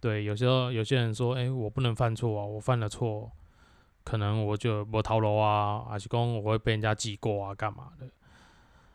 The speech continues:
对啦，这个也是一种生存之道嘛。可是真的是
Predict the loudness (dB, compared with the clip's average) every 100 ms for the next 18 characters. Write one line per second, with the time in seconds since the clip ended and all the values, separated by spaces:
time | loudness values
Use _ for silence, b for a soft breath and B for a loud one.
0 | b b 8 10 12 8 2 -6 -8 0
1 | 4 4 4 2 4 2 0 2 2 2
2 | 0 0 0 0 -4 -14 -20 _ -20 -20
3 | -20 _ -20 _ -6 -4 4 8 10 8
4 | 6 2 _ 2 6 6 6 4 2 0